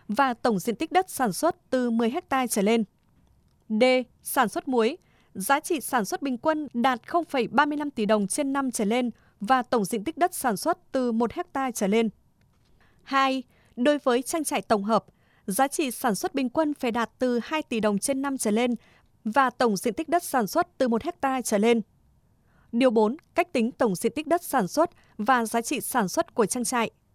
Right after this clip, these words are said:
Một, tổng diện tích đất sản xuất quy định tại Điều ba thông tư này là tổng diện tích đất sản xuất kinh doanh của trang trại, được sử dụng hợp pháp theo quy định của pháp luật về đất đai, bao gồm diện tích đất để trồng trọt, chăn nuôi,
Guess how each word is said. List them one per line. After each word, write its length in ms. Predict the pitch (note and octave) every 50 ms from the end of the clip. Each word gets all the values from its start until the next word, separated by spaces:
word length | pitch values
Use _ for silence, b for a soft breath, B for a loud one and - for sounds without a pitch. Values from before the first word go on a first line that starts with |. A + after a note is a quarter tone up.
| _ _ _ _ _ _ -
Một, 240 | A#3 A#3+ A#3 G#3 b b b b b b b b
tổng 160 | C#4+ C4 A3+
diện 160 | G3+ - A3+
tích 140 | A3 E4+ -
đất 140 | C#4+ F4 -
sản 240 | - - C#4 A#3 F#3
xuất 280 | - C4+ C4 _ _
quy 120 | - D4+ C4+
định 180 | C#4 B3 F#3+
tại 180 | - - B3 -
Điều 220 | F#3+ A3+ A#3+ A#3+ A3+
ba 280 | G#3 B3 C4 C4 C4 B3+ -
thông 140 | - D4 C#4+
tư 120 | - C#4+ C4+
này 280 | B3 A#3+ A3+ G#3 F3+ b b b b b b
là 160 | B3+ C#4 B3+
tổng 280 | - - C4 B3 G#3 F#3+
diện 160 | - B3 G#3+
tích 140 | E4 E4 -
đất 140 | F4 F4+
sản 240 | - - C#4 A#3+ G3
xuất 280 | - - E4 F4 - -
kinh 160 | D4 C#4 C4+
doanh 280 | B3 - C4+ C4 B3 A#3
của 200 | - A3+ G3+ F#3
trang 180 | - C#4 C4
trại, 260 | - C#4 B3 A3 F3 - b b b b b b
được 240 | A#3 B3 C4+ - -
sử 140 | - A#3+
dụng 180 | G#3 - A#3+ G3+
hợp 180 | - B3 A3+ -
pháp 260 | - D4 D#4+ F#4 - -
theo 100 | - D4
quy 140 | C#4 - C#4+
định 180 | A#3+ B3 G3+ F3
của 140 | - G3 F#3
pháp 180 | - E4+ -
luật 220 | C4+ B3+ A3 - _
về 160 | - F#3+ A#3+ G#3+
đất 180 | G#3+ - -
đai, 260 | A#3+ C4 B3+ B3 A#3 b b b b b b b b b
bao 180 | A#3+ D#4 D#4
gồm 280 | C#4 C#4+ C4+ B3+ A#3 A3
diện 160 | - - G#3
tích 140 | A3+ E4 -
đất 260 | C4 E4 F4+ _ -
để 160 | A#3 B3 G#3+
trồng 180 | F#3 - A#3 A3
trọt, 260 | - - A3+ G#3+ - _ _ _ _
chăn 260 | - - C#4+ C4+ C4+
nuôi, 280 | C4 C4+ C4+ C4 B3